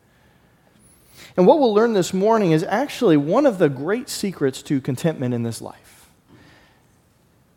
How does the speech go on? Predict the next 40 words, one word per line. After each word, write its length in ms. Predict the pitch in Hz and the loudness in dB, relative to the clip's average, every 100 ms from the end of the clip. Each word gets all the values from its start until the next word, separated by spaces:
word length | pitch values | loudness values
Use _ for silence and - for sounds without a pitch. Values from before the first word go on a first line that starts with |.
| _ _ _ _ _ _ | _ _ _ _ _ _
If 60 | 175 | 2
you 360 | 196 180 - - _ _ | 2 0 -6 -20 _ _
have 180 | 190 165 | 4 6
wondered, 520 | 165 151 160 233 247 - _ 139 | 6 4 4 2 -2 -18 _ -6
like 160 | 135 | -2
I 120 | 135 | -2
have, 540 | 127 131 156 208 - - _ _ _ _ _ | -2 -2 -4 -6 -12 -20 _ _ _ _ _
how 340 | - 190 226 240 | -4 0 0 0
do 200 | 196 175 | -2 0
I, 320 | 151 147 143 - _ - | 0 0 -4 -12 _ -2
how 100 | 190 | 2
do 80 | 226 | 2
I 40 | |
fight 400 | 196 208 151 101 | 2 -2 -2 0
discontentment? 800 | 151 185 - 147 - 147 110 101 | 2 2 2 -4 -2 -4 -4 -10
How 140 | 127 196 | -4 0
do 140 | 233 | 2
I 200 | 196 160 - - - | 2 2 -4 -20 -6
fight 420 | - 196 196 - - - _ - | 4 4 4 -4 -20 -20 _ 2
this 400 | 165 160 - - - - | 4 4 0 -14 -20 -20
feeling 500 | - 220 233 214 175 | -4 2 6 6 6
of 160 | 160 147 | 4 6
life's 320 | 180 196 - | 4 4 0
not 240 | 175 170 | 0 0
fair, 380 | - 180 170 143 | 0 4 4 4
or 260 | 156 143 - - | 4 2 0 -10
things 340 | - 208 208 180 | 0 2 2 2
are 80 | 156 | 2
difficult, 640 | 185 180 165 160 131 156 | 2 0 -2 0 0 4
or 200 | 156 143 - | 4 4 0
I'm 200 | 160 165 | 2 4
not 280 | 214 214 - - - _ _ | 6 4 0 -18 -20 _ _
I, 220 | - 214 226 | -2 -2 -2
why 260 | 185 226 | 0 4
is 160 | 240 170 | 4 4
God 220 | 196 160 | 4 4
doing 260 | 190 175 147 | 2 2 0
this 160 | 127 | -2
to 140 | - 127 | -2 -2
me? 200 | 101 | -4